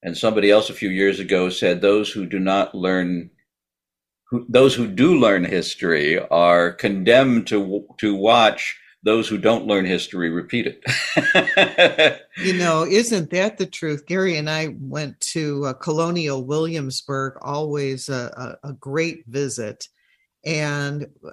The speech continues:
Speaker 2: I get the magazine that they put out, Trends and Traditions. And I always find wonderful articles in there about the founding of the country.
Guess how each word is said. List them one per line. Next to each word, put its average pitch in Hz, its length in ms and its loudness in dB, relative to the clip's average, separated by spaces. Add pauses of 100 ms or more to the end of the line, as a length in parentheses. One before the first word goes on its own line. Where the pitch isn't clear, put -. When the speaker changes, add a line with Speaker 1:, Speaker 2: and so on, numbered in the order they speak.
(420)
Speaker 2:
I 185 80 -4
get 180 240 -2
the 165 60 -4
magazine 160 920 -4
that 143 340 -6
they 147 200 -4
put 151 340 -4
out, 135 380 -4 (160)
Trends 156 400 -6
and 131 160 -8
Traditions. 139 880 -8 (480)
And 160 260 -4
I 170 240 0
always 233 640 0
find 170 560 -4
wonderful 190 720 -2
articles 151 760 -4 (120)
in 151 240 -4
there 147 480 -4
about 147 480 -4
the 156 60 -4
founding 175 540 -2
of 143 160 -6
the 143 80 -6
country. 135 760 -6